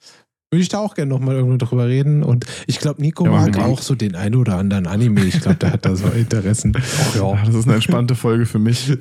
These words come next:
Speaker 1: <laughs> Ja.
Speaker 3: Ja. Ähm, ja, äh, und, und mein letzter Film, ähm, den kann man eigentlich auch relativ schnell abhaken, weil die Idee tatsächlich genauso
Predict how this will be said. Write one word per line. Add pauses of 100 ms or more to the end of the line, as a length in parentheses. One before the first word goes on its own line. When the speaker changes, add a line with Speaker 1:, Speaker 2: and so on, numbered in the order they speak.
(140)
Speaker 1:
<laughs>
Ja. (1500)
Speaker 3:
Ja. (960)
Ähm,
ja,
äh,
und,
und (320)
mein (200)
letzter
Film,
ähm, (180)
den
kann
man
eigentlich
auch
relativ
schnell
abhaken,
weil
die
Idee
tatsächlich
genauso